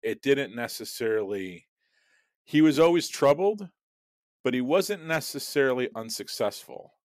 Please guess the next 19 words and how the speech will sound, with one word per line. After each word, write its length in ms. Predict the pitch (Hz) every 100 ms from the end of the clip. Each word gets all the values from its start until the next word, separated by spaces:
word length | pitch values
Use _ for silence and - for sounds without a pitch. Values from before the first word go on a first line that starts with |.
| _ _ _ _ _ _ _ -
And 260 | 110 98 95 104
that, 280 | 135 170 -
I 120 | 120
think, 340 | - 123 117
is 160 | 117 107
what 140 | 110
makes 300 | 104 110 -
him 120 | 101 98
kind 260 | 104 98
of 100 | 80
unique. 680 | 80 76 85 87 - - - _ _ _ _ _
Um, 720 | 98 95 92 87 85 82 - _
you 120 | 113 107
know, 160 | 92
he 240 | 92 - 117
did 500 | 95 - 131 139 135
eventually 680 | 123 110 113 - 110 101 92
get 220 | 78 92
married. 480 | 85 82 67 69